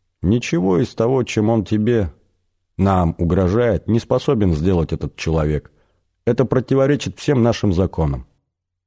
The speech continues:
Темлин подбоченился и зло расхохотался. «Не может? Так смотрите же!» И он шагнул в дверной проем, мгновенно закрывшийся за ним.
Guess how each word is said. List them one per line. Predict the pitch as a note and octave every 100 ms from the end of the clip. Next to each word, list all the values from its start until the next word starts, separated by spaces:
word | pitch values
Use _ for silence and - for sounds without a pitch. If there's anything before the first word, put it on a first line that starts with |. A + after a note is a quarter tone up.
| _ _ _ _ _ _ _ _ -
Темлин | D#3 D3 C3+
подбоченился | F#2+ _ - A#2+ C#3+ - D#3+ D3+ C3 D3
и | - C#3+
зло | A#2+ G#2 D3 C#3+
расхохотался. | B2 B2+ B2 C3 A2 - C#2+ - _ F2
«Не | G2 F2+
может? | E3 G#3 C3 - - _ _ _ -
Так | G#2
смотрите | - G#2+ A#2+ - D#3 A2+
же!» | E2 C#2 - _ _ _ _ _
И | G#2
он | C#3+ D3+
шагнул | D3+ C3+ D#3 C3+
в |
дверной | F#2 A2+ A#2 B2
проем, | G2 G2+ G#2+ B2 G2 - _ _
мгновенно | F2 F2 A#2+ C3+ A#2+ G#2+
закрывшийся | G2+ F#2+ G#2 - F2 D#2+
за | E2
ним. | D2+ C2+